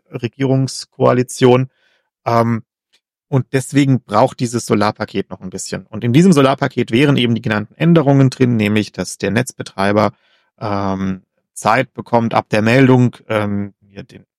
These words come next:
den Zähler zu wechseln, dass eben die Anmeldepflichten entfallen beim Netzbetreiber,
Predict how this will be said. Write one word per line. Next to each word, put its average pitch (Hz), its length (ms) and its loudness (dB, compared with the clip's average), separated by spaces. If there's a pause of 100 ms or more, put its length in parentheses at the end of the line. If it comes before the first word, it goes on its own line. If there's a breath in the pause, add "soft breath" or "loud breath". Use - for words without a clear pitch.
(460)
den - 120 -20
Zähler 156 340 2
zu 131 160 -2
wechseln, 117 480 -2
dass - 180 -8
eben 101 260 -12
die - 100 -8
Anmeldepflichten 117 760 -2
entfallen 101 500 -4
beim 98 120 -2
Netzbetreiber, 98 800 -4